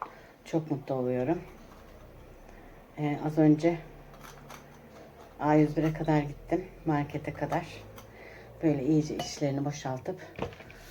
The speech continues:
hazırlıyorum inşallah. Yan komşumuzun <laughs> oğlu var, Alper. Canım benim. Buradan çok çok öpüyorum onu. Ee, ailesini ve anneciği Yüksel ablamı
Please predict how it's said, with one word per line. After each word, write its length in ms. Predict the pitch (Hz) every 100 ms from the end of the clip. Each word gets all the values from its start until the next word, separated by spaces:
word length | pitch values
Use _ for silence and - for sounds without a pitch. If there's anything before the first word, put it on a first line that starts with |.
| - -
hazırlıyorum 480 | 160 151 143 135 131
inşallah. 460 | 131 - 135 151 185 - - - - - - - - -
Yan 200 | 147 143
komşumuzun 640 | - 147 - 151 151 175 165
<laughs> 100 | 170
oğlu 240 | 147 160
var, 180 | 156 156 139
Alper. 440 | 143 - 151 - - - - - - - -
Canım 260 | - 160 151
benim. 260 | 139 147 151
Buradan 260 | 147 139 147
çok 180 | 151 -
çok 180 | 135 -
öpüyorum 480 | 147 - 143 131 127
onu. 200 | 127 165 - - - - - - - - - - - - - -
Ee, 300 | 135 135 135
ailesini 600 | 139 143 135 135 - 127
ve 140 | 139 139 - - - - - - - - - - -
anneciği 500 | 143 139 135 123 139
Yüksel 460 | 143 139 - 143 135
ablamı 340 | 127 123 143